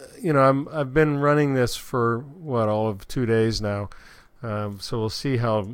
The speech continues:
how survivable it is, how often there are Compiz problems, uh, with this, to see whether this is, uh, was actually justified. Um, so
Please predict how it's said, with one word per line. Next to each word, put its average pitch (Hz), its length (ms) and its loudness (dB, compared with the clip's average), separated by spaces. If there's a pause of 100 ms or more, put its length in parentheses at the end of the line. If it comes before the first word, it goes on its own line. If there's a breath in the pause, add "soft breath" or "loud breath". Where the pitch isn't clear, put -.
(120)
how 123 160 0
survivable 110 760 2
it 107 80 -4
is, 107 200 -4
how 110 100 -2
often 107 380 -2
there 101 140 -4
are 101 120 -6
Compiz 104 560 0
problems, 101 600 0 (520 soft breath)
uh, 101 260 -10 (120)
with 104 200 -10
this, 107 260 -6
to - 120 -12
see - 220 -10
whether 104 260 -8
this 101 220 -12
is, 101 320 -16
uh, 107 280 -14
was 120 200 -14 (120)
actually 113 760 -8
justified. 101 1000 -10 (680 soft breath)
Um, 143 380 2 (1500 soft breath)
so 165 720 2